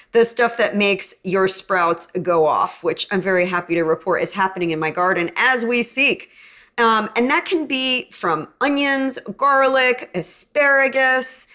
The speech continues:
You can get it from bananas. You can get it from chicory root, dandelion,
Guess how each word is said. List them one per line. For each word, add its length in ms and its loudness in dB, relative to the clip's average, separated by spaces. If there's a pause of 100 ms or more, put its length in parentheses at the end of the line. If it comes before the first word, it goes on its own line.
(260)
You 120 -2
can 160 0
get 200 0
it 120 -4
from 280 -4
bananas. 1000 0
You 160 0
can 180 -4
get 140 0
it 140 -2
from 200 -6
chicory 540 -2
root, 360 -4 (280)
dandelion, 1000 2